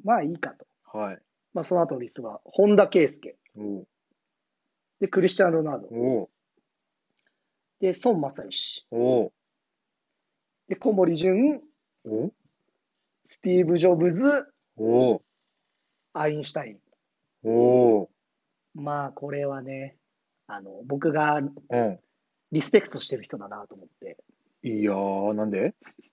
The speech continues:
Speaker 2: 一人だけちょっとおかしいよ。
Speaker 1: <laughs> いや、なんで小森純入んのって思いながら、
Speaker 2: うん。
Speaker 1: あの、過ごしてたっていう話なんですよ。
Speaker 2: なんだよ、お前、それ。<laughs> 小森純はなんで俺カテゴライズしてんのかなって思いながらも熱量されてたの？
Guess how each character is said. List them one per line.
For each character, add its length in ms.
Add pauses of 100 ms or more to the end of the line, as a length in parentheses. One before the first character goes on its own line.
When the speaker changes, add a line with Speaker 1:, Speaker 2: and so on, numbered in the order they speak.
Speaker 2:
一 180
人 80
だ 120
け 120
ち 80
ょ 40
っ 40
と 140
お 40
か 140
し 160
い 20
よ。 240
Speaker 1:
<laughs> 80 (3000)
い 40
や、 60
な 180
ん 60
で 100
小 140
森 220
純 160
入 200
ん 40
の 100
っ 100
て 80
思 200
い 100
な 120
が 120
ら、 160
Speaker 2:
う 220
ん。 60 (1200)
Speaker 1:
あ 80
の、 120
過 180
ご 140
し 80
て 100
た 140
っ 100
て 160
い 160
う 60
話 420
な 80
ん 40
で 40
す 100
よ。 60 (180)
Speaker 2:
な 80
ん 60 (180)
だ 200
よ、 40
お 40
前、 180
そ 140
れ。 100 (960)
<laughs> 80
小 120
森 260
純 280
は 80
な 200
ん 60
で 340
俺 180
カ 140
テ 100
ゴ 80
ラ 100
イ 40
ズ 60
し 40
て 100
ん 40
の 80
か 120
な 280
っ 40
て 100
思 160
い 20
な 80
が 100
ら 100
も 60
熱 240
量 140
さ 100
れ 80
て 60
た 80
の？ 200